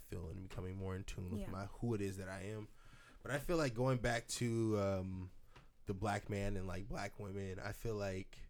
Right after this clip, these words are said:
Speaker 1: uh, we were talking about this yesterday, but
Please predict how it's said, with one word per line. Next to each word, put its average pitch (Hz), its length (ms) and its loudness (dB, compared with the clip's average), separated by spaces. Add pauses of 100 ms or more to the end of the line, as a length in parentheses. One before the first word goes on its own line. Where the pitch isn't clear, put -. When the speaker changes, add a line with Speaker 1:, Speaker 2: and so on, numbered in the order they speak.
(720)
Speaker 1:
uh, 82 600 -2 (1200)
we 135 100 4
were 165 80 6
talking 123 220 4
about 110 180 0
this - 180 -2
yesterday, 95 540 -4 (580)
but - 300 0